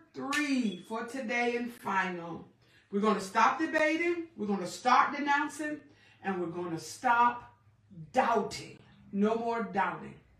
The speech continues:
No more doubting. Amen? No more doubting. You know, um, I often s-, say this, how God got so, and I'm gonna use the word perturbed, by the children of Israel. Many times, y'all, he brought them out.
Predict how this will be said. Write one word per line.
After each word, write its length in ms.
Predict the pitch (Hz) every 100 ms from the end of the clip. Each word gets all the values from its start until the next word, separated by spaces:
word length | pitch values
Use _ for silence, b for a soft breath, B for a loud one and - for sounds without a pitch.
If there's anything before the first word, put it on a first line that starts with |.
| _
No 240 | 202 190 196
more 220 | 202 196
doubting. 420 | 180 - - - -
Amen? 540 | 214 247 254 262 - b b b
No 180 | 208 220
more 160 | 226
doubting. 380 | 208 208 196 165 - B B
You 160 | 311 339
know, 340 | 330 311 -
um, 460 | 269 262 247 226 - _ _ -
I 100 | 277 -
often 460 | 320 320 277 226
s-, 100 | 202
say 640 | - - - - 262 247 214
this, 440 | 185 170 170 - b b
how 380 | - 254 285 214
God 560 | 185 226 254 247 196
got 260 | 208 202 -
so, 380 | - 254 240 -
and 100 | 214
I'm 80 | 277
gonna 160 | 254
use 120 | 226
the 60 | 208
word 300 | 202 190 -
perturbed, 800 | 165 - 226 220 190 170 165 - - b b b b b b b b 190
by 480 | 233 247 254 247 214
the 120 | 214
children 540 | - - 247 233 226 208
of 100 | 196
Israel. 480 | 196 190 180 175 170 170 - _ _ _ _ _ _ 302
Many 320 | 370 330 208
times, 440 | 240 202 185 165
y'all, 180 | 185 170
he 160 | 190 208
brought 300 | 190 196 190
them 140 | 175
out. 220 | 160 -